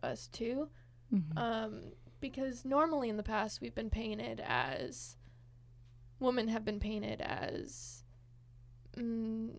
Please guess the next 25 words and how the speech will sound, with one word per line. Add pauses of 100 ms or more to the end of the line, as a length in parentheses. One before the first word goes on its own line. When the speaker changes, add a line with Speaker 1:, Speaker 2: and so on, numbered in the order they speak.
(360)
Speaker 1:
maybe
not (400)
so (400)
Speaker 2:
Female
Speaker 1:
positively.
Speaker 2:
female
directors
were
a
novelty. (240)
Speaker 1:
Yeah. (1000)
And (380)
it
is
getting
better
with
female
directors,
although (1300)
it's
still
not
there.
Like,